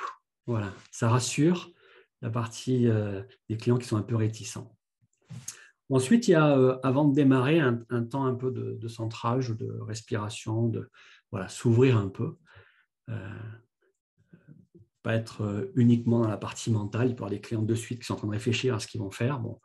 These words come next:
ouvrir, euh, aussi les autres dimensions. Donc, ben, typiquement, hein, ce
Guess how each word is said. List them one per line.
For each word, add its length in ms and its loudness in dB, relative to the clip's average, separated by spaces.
ouvrir, 720 6
euh, 40 -12
aussi 260 -2
les 160 4
autres 220 0
dimensions. 500 -4
Donc, 240 -14
ben, 320 -10
typiquement, 640 0
hein, 320 -2
ce 140 -20